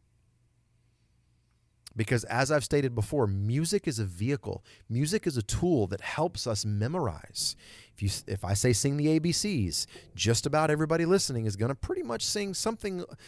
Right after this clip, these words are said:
something around the same tone. A, B, C, D, E, F, G, and so on and so forth. Okay, you can,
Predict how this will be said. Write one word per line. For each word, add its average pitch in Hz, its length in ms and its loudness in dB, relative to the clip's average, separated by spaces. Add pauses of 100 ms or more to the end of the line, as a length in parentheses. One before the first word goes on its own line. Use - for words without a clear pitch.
(180)
something 233 320 -2
around 143 300 6
the 127 80 2
same 120 300 0
tone. 92 340 0
A, 78 320 -8
B, 76 260 -10
C, 156 420 -8
D, 139 380 -10
E, 160 380 -6
F, 156 220 -4
G, - 260 -6
and 104 100 -2
so 95 200 0
on 92 80 0
and 98 80 -2
so 120 160 4
forth. - 240 -6 (100)
Okay, 101 220 -2
you 101 140 0
can, - 260 2